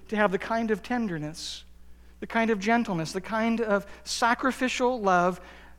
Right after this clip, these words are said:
that God has called you to show to your wife as an heir together of the grace of life, so that your prayers may not be hindered. Something that God does for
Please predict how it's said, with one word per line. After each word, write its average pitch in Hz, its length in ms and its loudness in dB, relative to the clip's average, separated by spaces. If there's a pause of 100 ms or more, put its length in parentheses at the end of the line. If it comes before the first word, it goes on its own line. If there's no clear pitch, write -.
(260)
that 202 160 4
God 220 200 10
has 262 160 4
called 285 500 6
you 262 180 4
to 247 120 0
show 240 280 8
to 240 120 -6
your 262 160 2
wife 202 460 4 (400)
as 214 220 8
an 240 140 4
heir 254 300 10
together 233 480 8
of 220 80 6
the 233 60 0
grace 202 580 2 (160)
of 220 140 4
life, 214 540 6 (400)
so - 180 0
that 208 80 4
your 220 120 2
prayers 254 300 0
may 175 80 -2
not 165 160 -2
be 190 60 -10
hindered. 170 340 -8 (1800)
Something 214 240 2
that 214 100 2
God 220 180 4
does 220 220 4
for 185 320 0